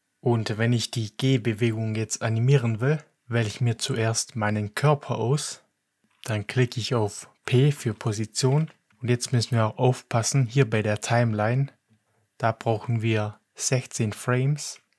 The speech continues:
Da könnt ihr dann auch mit S T R G und der linken Maustaste hier links auf die Zeit klicken. Und dann sehen wir hier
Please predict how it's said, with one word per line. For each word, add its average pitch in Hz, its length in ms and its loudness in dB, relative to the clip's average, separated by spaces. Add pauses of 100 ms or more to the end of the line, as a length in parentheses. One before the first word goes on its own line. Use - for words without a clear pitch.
(160)
Da 113 140 2
könnt 113 260 2
ihr 107 80 0
dann 110 200 0
auch 107 220 0
mit 117 200 0
S 120 220 2
T 117 100 -2
R 107 100 2
G 127 220 2
und 120 100 0
der 107 140 2
linken 131 260 0
Maustaste 117 580 0
hier 110 140 0
links 143 320 2
auf 110 240 0
die 110 380 -6 (480)
Zeit 131 340 2
klicken. 143 500 0 (320)
Und 110 120 -2
dann 110 160 2
sehen 117 320 0
wir 113 100 -2
hier 120 260 0